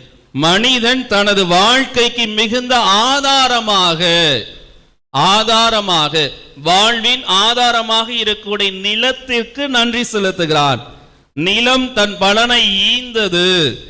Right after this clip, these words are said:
நிலம் என் உழைப்பிற்கேற்ற உயர்வை கொடுக்கிறது, அந்த நிலத்திற்கு நான் நன்றி செலுத்துகிறேன்" என்ற உணர்வோடு தான்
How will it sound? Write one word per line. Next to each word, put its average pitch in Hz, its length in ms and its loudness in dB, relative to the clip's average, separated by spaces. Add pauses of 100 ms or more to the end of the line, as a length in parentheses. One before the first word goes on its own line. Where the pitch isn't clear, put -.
(280)
நிலம் 226 500 0
என் 208 260 -2
உழைப்பிற்கேற்ற 254 920 0
உயர்வை 226 480 0
கொடுக்கிறது, 190 680 0 (380)
அந்த 185 400 -2
நிலத்திற்கு 262 880 -2
நான் 240 240 0
நன்றி 208 300 -4
செலுத்துகிறேன்" 214 840 0
என்ற 208 400 -2
உணர்வோடு 170 640 0
தான் 165 640 0